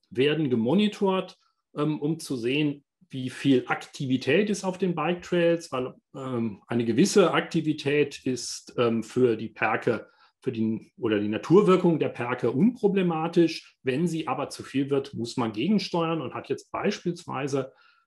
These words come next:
in der, ähm, covid-Zeit gemerkt, dass die Bike-Trails verstärkt nachts genutzt werden,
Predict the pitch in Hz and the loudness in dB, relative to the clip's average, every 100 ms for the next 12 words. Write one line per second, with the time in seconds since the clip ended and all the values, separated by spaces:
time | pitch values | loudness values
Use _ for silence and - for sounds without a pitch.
0 | _ - 127 123 117 110 101 - _ 101 | _ -2 0 2 2 2 -4 -8 _ -4
1 | 101 98 87 _ - 127 180 175 - - | -4 -4 -10 _ -2 2 4 4 2 -8
2 | - 120 151 - 139 113 123 165 - _ | -2 0 -2 -2 -2 0 0 -2 -6 _
3 | - - - 139 131 110 107 175 - 151 | -20 -20 -8 -6 -2 0 0 -2 0 2
4 | 139 139 - 131 - 110 - 110 107 185 | 2 0 -2 -4 -2 -4 -4 -4 0 0
5 | - - - 135 127 139 - 143 143 156 | -2 -8 0 0 0 -4 -4 0 0 0
6 | 190 | -2